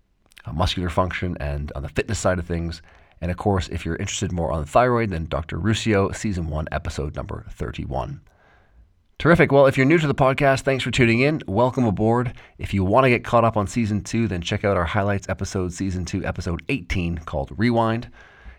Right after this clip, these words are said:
If you're a regular listener and enjoy the information, please continue showing your support by sharing on Facebook,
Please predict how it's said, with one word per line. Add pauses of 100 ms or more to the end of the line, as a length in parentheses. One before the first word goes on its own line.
If
you're
a
regular
listener
and
enjoy
the
information, (680)
please
continue
showing
your
support
by
sharing (300)
on
Facebook,